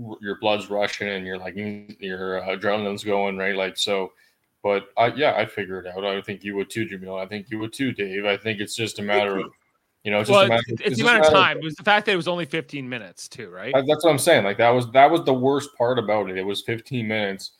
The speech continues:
Speaker 1: not the actual, um, challenge
Speaker 2: Fifteen,
Speaker 1: itself.
Speaker 2: fifteen minutes is a lot of time, though.
Speaker 1: It, it, not, well, not, not for, once again, like, I'm trying to consider all the factors, right? In terms of,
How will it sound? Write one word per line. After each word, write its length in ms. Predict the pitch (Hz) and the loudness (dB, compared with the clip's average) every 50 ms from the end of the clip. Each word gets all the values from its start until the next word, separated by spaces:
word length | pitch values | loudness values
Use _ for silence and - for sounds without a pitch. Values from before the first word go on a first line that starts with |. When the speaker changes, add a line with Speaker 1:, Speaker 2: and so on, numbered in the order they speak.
| _ _ _ _ _ | _ _ _ _ _
Speaker 1:
not 280 | 107 107 107 107 104 107 | 0 2 2 2 2 0
the 100 | 107 104 | -2 -2
actual, 840 | 101 101 101 - - - 107 98 95 92 92 92 95 95 90 - - - | -2 -2 -4 -6 -10 -10 -8 -6 -6 -4 -4 -4 -6 -6 -8 -10 -12 -10
um, 500 | 92 92 90 90 87 90 90 90 90 90 _ _ _ _ _ _ _ | -10 -8 -8 -10 -12 -14 -18 -20 -20 -20 _ _ _ _ _ _ _
challenge 320 | - - 101 92 90 180 | -6 -4 -4 -4 -2 -4
Speaker 2:
Fifteen, 240 | - 285 - 320 320 | -4 -4 -2 -2 -2
Speaker 1:
itself. 120 | - - - - - _ _ | -2 -4 -10 -20 -20 _ _
Speaker 2:
fifteen 340 | - 240 247 - - 285 196 | -2 -2 -2 -2 -4 -2 0
minutes 240 | 196 208 247 - - | 0 0 0 -4 -4
is 100 | 147 131 | -4 -4
a 40 | 123 | -4
lot 260 | 113 113 117 117 113 | -2 0 0 0 -2
of 60 | 95 | -4
time, 300 | - - 110 104 101 92 | -4 -2 -2 -2 -2 -4
though. 240 | 82 85 80 69 65 - _ _ _ _ _ _ _ _ _ _ | -8 -12 -14 -14 -16 -20 _ _ _ _ _ _ _ _ _ _
Speaker 1:
It, 180 | - 143 160 156 | -2 -2 0 2
it, 360 | 180 190 190 190 190 - - | 2 0 0 -2 -6 -10 -4
not, 420 | 156 165 185 185 143 - 135 131 | 0 2 2 2 0 -4 -6 -2
well, 240 | 156 175 175 170 170 175 - - _ _ - - - _ | 0 2 2 2 0 -2 -10 -20 _ _ -18 -18 -18 _
not, 420 | 127 131 139 151 165 160 - - - | -6 -2 0 0 0 -2 -4 -10 -8
not 340 | 135 147 156 165 175 170 - | -4 -2 -2 -2 -2 -4 -6
for, 360 | - 196 185 185 170 139 131 | -4 -4 -4 -4 -6 -8 -4
once 220 | 147 156 151 - 165 | -4 -4 -2 -2 -2
again, 240 | 156 165 170 139 117 | 0 0 0 0 0
like, 160 | 113 113 110 | -2 0 0
I'm 140 | 123 131 135 | -2 -2 -2
trying 240 | - - 147 151 143 | -2 -2 -2 -2 -2
to 80 | 135 | -4
consider 480 | 131 139 135 127 - - 131 123 123 120 | -6 -6 -8 -6 -4 -4 -2 0 0 0
all 80 | 120 | 0
the 80 | 117 120 | 0 -2
factors, 560 | 117 117 113 120 131 127 123 104 101 92 - | -2 -2 -2 -2 -2 -4 -6 -8 -10 -8 -6
right? 180 | 101 101 101 104 | -4 -2 -2 -2
In 140 | 104 101 98 | -2 -6 -8
terms 280 | - 107 104 104 98 | -10 -10 -8 -8 -6
of, 180 | 104 101 98 | -6 -6 -6